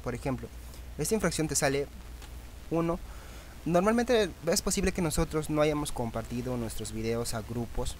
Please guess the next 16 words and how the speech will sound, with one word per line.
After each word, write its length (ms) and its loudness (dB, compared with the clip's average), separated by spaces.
muchas 320 -2
veces, 380 0
ni 140 -2
a 80 2
otras 260 -2
páginas, 460 4
ni 240 -2
haciendo 260 -2
publicación 480 -4
cruzada. 400 -6
En 60 -8
pocas 260 -6
palabras, 300 -4
no 100 -4
hiciste 420 -6
nada 280 -4